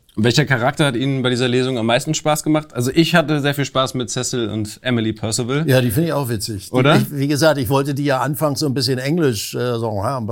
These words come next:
Speaker 2: aber da, natürlich schwierig, weil die, sie in Amerika spielt und die sprechen ja auch Englisch. Also insofern, äh, nicht. Aber die sind schon,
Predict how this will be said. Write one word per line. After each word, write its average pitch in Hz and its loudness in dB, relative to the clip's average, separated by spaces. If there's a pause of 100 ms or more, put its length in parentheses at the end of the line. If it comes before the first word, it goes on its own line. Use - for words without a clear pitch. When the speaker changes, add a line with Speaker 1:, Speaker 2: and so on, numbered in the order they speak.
(200)
Speaker 2:
aber 123 -4
da, 123 -4 (320)
natürlich 117 -2
schwierig, 127 -2
weil 113 -2
die, 107 -10
sie 117 -8
in 117 -4
Amerika 120 -4
spielt 127 -6
und 117 -10
die 107 -14
sprechen 110 -8
ja 110 -8
auch 120 -12 (200)
Englisch. 107 -8
Also 104 -6 (380)
insofern, 107 -4
äh, 104 -6
nicht. 113 -6
Aber 127 2
die 139 0
sind 151 2
schon, 135 0